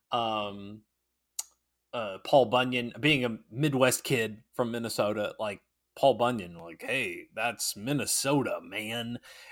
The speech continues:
Uh, you know, John Henry, like, there was a movie called Tall Tale, and it, if I were to probably revisit it, probably wouldn't be very good. But, like, man, I love the crap out of that movie back as,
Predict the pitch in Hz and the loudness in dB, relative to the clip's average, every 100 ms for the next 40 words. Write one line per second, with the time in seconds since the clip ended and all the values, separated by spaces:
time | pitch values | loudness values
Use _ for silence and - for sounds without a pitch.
0 | - 120 120 110 - 131 113 107 107 127 | -8 -2 -2 -2 -2 -2 0 -2 -2 0
1 | 117 117 120 113 110 107 - _ _ _ | 0 0 -4 -4 -6 -8 -12 _ _ _
2 | 113 117 113 - - _ _ _ _ _ | -6 -4 -4 -10 -20 _ _ _ _ _
3 | 127 156 143 127 113 135 180 135 120 104 | 4 8 8 6 6 6 6 6 2 0
4 | 98 104 _ _ - - 147 120 110 - | -4 -10 _ _ 2 10 10 10 2 2
5 | 127 113 110 131 120 104 87 85 _ _ | 2 2 0 2 4 2 -2 -10 _ _
6 | 120 113 113 107 104 95 - _ 123 120 | -6 -4 -4 -6 -8 -12 -20 _ -10 -10
7 | - - - 117 147 135 120 113 123 110 | -14 -12 -6 4 8 8 6 4 2 2
8 | 107 110 107 107 98 - 127 110 101 104 | 0 0 -2 -2 -6 2 2 2 0 -4
9 | 95 104 101 90 95 104 85 - 104 - | -4 -4 -4 -4 -6 -6 -8 -6 -6 -4
10 | 101 - 110 110 107 107 98 98 95 90 | -8 -8 -12 -8 -6 -6 -6 -4 -4 -6
11 | 92 - - 92 - 95 92 95 104 104 | -14 -14 -6 -6 -4 -6 -6 -8 -10 -12
12 | 104 107 98 - 95 95 - 101 | -8 -4 -4 -6 -16 -16 -14 -10